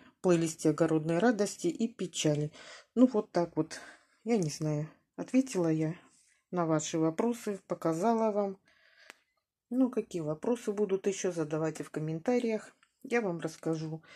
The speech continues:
Подкармливала, о подкормках, значит, что хочу сказать, что подкармливала, так вот оставалось удобрение какое-нибудь от обработки моих томатов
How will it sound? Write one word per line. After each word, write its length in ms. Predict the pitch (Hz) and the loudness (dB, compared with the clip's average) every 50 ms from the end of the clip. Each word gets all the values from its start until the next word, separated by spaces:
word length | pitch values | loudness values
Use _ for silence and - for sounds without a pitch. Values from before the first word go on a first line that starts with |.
| - - - _ | -20 -20 -16 _
Подкармливала, 760 | - 170 165 - - 202 185 175 170 170 160 160 160 165 170 170 | 0 0 0 2 4 4 4 4 4 2 -2 -2 -2 0 0 -2
о 40 | |
подкормках, 640 | 165 - 180 - - - 175 156 156 156 - 156 151 | 0 -2 -2 -2 2 2 4 4 2 -2 -4 -8 -10
значит, 520 | 151 - 156 156 151 151 - 151 - - 160 - - _ _ _ - | -8 -4 -4 -4 -2 -2 -6 -10 -10 -10 -18 -18 -20 _ _ _ -18
что 260 | - - - - 160 | -18 -16 -12 -12 -8
хочу 260 | - - 208 - - 160 | -4 -4 -4 -4 -4 -12
сказать, 400 | - - 160 151 151 156 151 - _ - - _ _ - - _ _ _ - | -6 -4 -4 -2 -2 -4 -6 -6 _ -20 -20 _ _ -20 -20 _ _ _ -20
что 540 | _ - - - - 180 175 170 170 165 170 - _ _ _ _ _ _ _ _ _ _ _ _ _ _ _ _ - - - | _ -18 -8 0 0 2 2 2 -2 -6 -10 -14 _ _ _ _ _ _ _ _ _ _ _ _ _ _ _ _ -18 -6 -4
подкармливала, 760 | - 156 - - 262 285 277 220 165 160 151 156 160 160 160 | -4 -4 4 6 8 8 8 8 6 2 2 2 2 2 2
так 220 | 160 - 175 - | 2 0 -2 0
вот 140 | 175 170 - | 0 2 2
оставалось 580 | 175 175 - - 220 233 294 302 269 262 262 - | 2 2 4 2 6 6 8 8 8 6 4 2
удобрение 520 | 208 208 214 208 233 220 214 202 196 190 | -2 -2 0 0 2 0 0 0 0 -2
какое-нибудь 640 | 185 - 196 196 - 196 190 190 185 180 180 185 - | -2 -2 -6 -2 -2 -2 0 0 0 -2 -2 -2 -2
от 160 | 185 180 - 190 | -2 2 2 2
обработки 600 | 185 175 185 190 185 175 170 175 - - - 175 | 2 4 2 2 2 2 -4 -6 -6 -6 -6 -4
моих 320 | 175 175 175 175 170 - | -2 0 -2 -2 -4 -4
томатов 500 | - 180 175 170 170 165 160 - 165 160 | -2 -2 -2 0 -2 -4 -4 -6 -6 -8